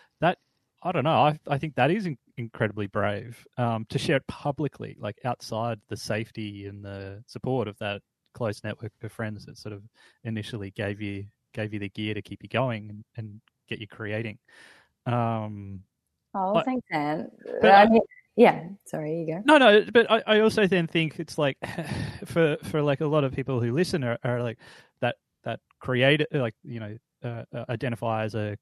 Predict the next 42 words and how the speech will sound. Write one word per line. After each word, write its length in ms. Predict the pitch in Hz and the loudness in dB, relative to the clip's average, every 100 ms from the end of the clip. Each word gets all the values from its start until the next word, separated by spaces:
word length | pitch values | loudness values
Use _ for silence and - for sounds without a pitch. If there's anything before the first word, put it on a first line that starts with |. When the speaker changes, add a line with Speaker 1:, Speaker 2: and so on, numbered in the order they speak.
| _ - | _ -10
Speaker 1:
a 80 | 110 | -6
personal 520 | - 135 143 135 123 | 2 4 4 0 -6
creator, 520 | - 123 113 113 104 | -6 -4 -2 0 -2
like, 160 | 101 101 | -6 -8
an 80 | 117 | -6
individual 460 | 123 110 147 135 113 | -6 -4 -6 -6 -8
creator, 560 | - 113 110 107 107 - - - | -10 -8 -8 -8 -12 -14 -20 -8
and, 220 | 123 117 - | -6 -6 -6
you 100 | 135 | -6
know, 200 | 107 101 - | -6 -8 -10
looking 180 | 120 117 | -10 -8
through 180 | 120 | -8
this 160 | 107 - | -8 -6
lens 400 | 117 110 113 - _ - | -6 -4 -6 -10 _ -10
as 160 | 101 | -10
you 360 | 113 117 117 107 | -8 -6 -6 -8
creating 460 | - 117 107 104 | -8 -4 -4 -4
in, 320 | 107 113 107 - | -10 -12 -12 -6
and 140 | 127 | -6
sharing 340 | - 120 110 104 | -4 -4 -4 -6
your 100 | 101 | -8
story. 560 | - 117 120 113 98 _ - - - _ _ _ - | -10 -8 -6 -8 -10 _ -20 -20 -20 _ _ _ -2
Um, 300 | 127 117 117 | 0 0 -4
like, 140 | 127 | -4
how 200 | - 165 | 0 0
do 60 | 180 | 2
people, 380 | 190 170 151 - | 0 0 -2 0
like, 140 | 143 | -2
how 200 | 120 165 | 0 2
do 80 | 156 | 2
you 560 | 123 127 143 147 127 123 _ _ _ | 2 -2 0 0 -2 -8 _ _ _
decide 400 | 135 - 123 120 | -8 -2 2 2
what 180 | 104 120 - | 0 -2 -2
to 80 | - | 0
put 160 | 131 | 2
out 140 | 143 165 | 4 2
in 60 | |
the 60 | 123 | 0
public 320 | 120 104 110 | 0 -2 -4
sphere 400 | - - 110 104 | -10 -6 -4 -4
and, 140 | 101 - | -8 -10
and 300 | 104 104 | -12 -12